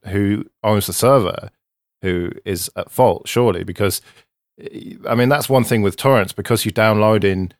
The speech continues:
and uploading at the same time, 'cause of seeding and stuff, you are kind of culpable and they can take you to court. But I'm pretty sure that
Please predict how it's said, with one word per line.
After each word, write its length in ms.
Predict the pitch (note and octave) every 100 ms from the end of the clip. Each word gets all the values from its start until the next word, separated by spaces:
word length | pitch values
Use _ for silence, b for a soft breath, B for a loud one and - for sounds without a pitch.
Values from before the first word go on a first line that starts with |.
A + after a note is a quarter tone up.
| _ _ _
and 220 | A2 G#2 -
uploading 520 | A#2 B2+ A2+ G2 F2+
at 60 | -
the 80 |
same 260 | F#2 G2+ F#2
time, 480 | - A#2+ F2+ G1+ G2+ _ _ _
'cause 180 | - F2+
of 100 | F#2
seeding 380 | - A2 G#2 F#2
and 240 | F2+ E2+
stuff, 400 | - - F2+ -
you 580 | A2+ G#2 G#2 G#2 G#2 - _ _ _ _ _
are 320 | - A#2+ G#2 G#2
kind 280 | - A2 G#2+
of 280 | F#2 - - -
culpable 560 | - A#2+ G#2 G2 G2 F#2+
and 280 | F#2+ F#2+ G2+
they 140 | G2 F#2+
can 320 | - G#2 G#2
take 240 | - G#2
you 60 | G2
to 100 | -
court. 340 | A#2+ A#2 -
But 180 | G2+ G2+ B B B _
I'm 80 | G2
pretty 220 | G#2 F#3+
sure 260 | - D3 C3
that 240 | G#2+ G2+